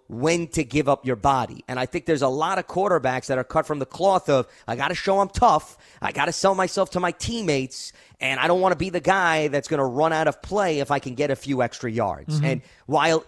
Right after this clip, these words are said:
Speaker 1: once again, it may appear from an optic standpoint, you get commended right there on the spot,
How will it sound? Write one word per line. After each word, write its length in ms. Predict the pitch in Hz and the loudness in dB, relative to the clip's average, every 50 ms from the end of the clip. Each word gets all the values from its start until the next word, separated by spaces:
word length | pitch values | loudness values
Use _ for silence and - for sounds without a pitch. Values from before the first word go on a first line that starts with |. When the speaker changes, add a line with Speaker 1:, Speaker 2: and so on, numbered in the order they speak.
| _ - | _ 0
Speaker 1:
once 200 | 165 190 185 220 | 0 0 0 0
again, 180 | 208 208 143 - | -2 -2 -2 -2
it 160 | 147 143 - | -6 -6 -4
may 220 | 143 160 185 180 | -2 0 2 2
appear 480 | 160 - - - - - 214 214 208 165 | 2 0 -2 -4 -4 -2 2 2 0 0
from 160 | - 165 139 | 0 -2 -2
an 100 | 127 - - | -2 -4 -4
optic 420 | 127 131 151 - - - 208 196 - | -2 -2 -2 -2 -2 -4 -4 -4 -4
standpoint, 640 | - - 190 185 196 190 - - 202 214 220 214 - - | -6 -6 -4 -4 -4 -4 -4 -4 -2 -2 -2 -4 -4 -6
you 100 | 147 139 | -6 -2
get 160 | 156 147 - | -2 -4 -2
commended 580 | - - 139 131 135 147 175 185 165 180 175 147 | -2 -4 -4 -2 -2 -4 -4 -2 -2 -2 -2 0
right 220 | 139 151 156 - | 0 0 0 2
there 160 | 160 151 147 | 0 0 0
on 80 | 143 135 | 0 -2
the 60 | 123 | -6
spot, 420 | - - - 143 165 190 214 - | -8 -2 -2 0 0 0 -4 -6